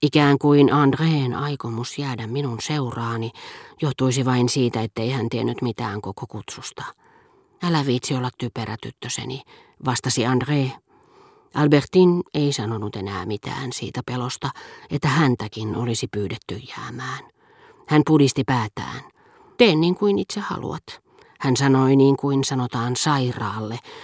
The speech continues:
joka ehdoin tahdoin antaa tilansa huonontua. "Minä ainakin livistän, sillä sinun kellosi on luultavasti jäljessä."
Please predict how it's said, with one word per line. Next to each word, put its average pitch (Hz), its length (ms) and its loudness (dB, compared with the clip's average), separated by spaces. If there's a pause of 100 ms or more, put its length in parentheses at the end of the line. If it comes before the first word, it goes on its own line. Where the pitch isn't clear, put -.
(260)
joka 143 280 4
ehdoin 131 440 2
tahdoin 127 480 0
antaa 127 400 -2
tilansa 131 480 0
huonontua. 107 680 0 (420)
"Minä 196 380 6
ainakin 127 420 0
livistän, 127 600 -6 (460)
sillä 151 220 2
sinun 160 280 4
kellosi 156 440 0
on 165 140 0
luultavasti 180 540 0
jäljessä." 117 560 -4